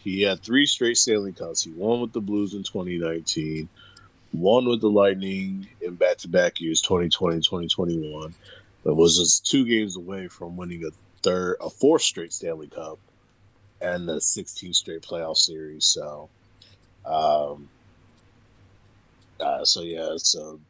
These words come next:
I gotta give him a lot of love because that's really unheard of in any kind of sport. You haven't heard that in such a long time. Like, it's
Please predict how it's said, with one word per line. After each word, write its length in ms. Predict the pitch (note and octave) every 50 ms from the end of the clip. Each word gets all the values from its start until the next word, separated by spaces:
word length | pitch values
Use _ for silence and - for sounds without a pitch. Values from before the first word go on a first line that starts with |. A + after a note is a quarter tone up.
| _ - -
I 120 | F2+ F#2 F#2
gotta 360 | G2+ B2 B2 A#2+ A2 F#2+ F2+
give 440 | E2+ F2+ F#2 F#2 F2+ F2 F2 E2 - - _ _ _ _ _ _ _ _ _ _ _ -
him 220 | - G#2+ G2+ G2
a 60 | F#2 F2
lot 280 | E2+ E2+ E2+ E2 E2
of 60 | D#2+
love 320 | D#2+ D#2+ D#2 D#2 D#2 D#2+ -
because 320 | D#2 - - E2+ D#2+ D#2
that's 560 | E2 F#2 G2+ G2+ - - - - - - - _ _ _ -
really 480 | E2+ F2 F#2 G2 G2+ F#2+ E2+ E2 E2 D#2
unheard 440 | D2+ D#2 - - F#2+ F#2 F2+ D#2+
of 240 | D#2 - D#2 D2+ D#2
in 120 | D#2 D2+ E2+
any 280 | E2+ E2 D#2+ D#2 D2 -
kind 200 | - F2 D#2+ D#2
of 80 | D#2 -
sport. 400 | - - E2+ E2 D#2+ D2+ D2+ D#2
You 100 | E2+ F2
haven't 260 | D#2+ D#2 D2+ D#2 F2
heard 200 | F2+ F2 D#2+ D#2
that 320 | D#2 D#2 D#2 D#2 D2+ -
in 120 | D2+ D2 - _ _
such 320 | - - - - D2+ - -
a 40 | D#2+
long 240 | D#2+ D#2 D#2 D2+
time. 300 | D#2 - D#2+ D#2 D#2 D2
Like, 180 | D2 - D2 D2+
it's 180 | - - -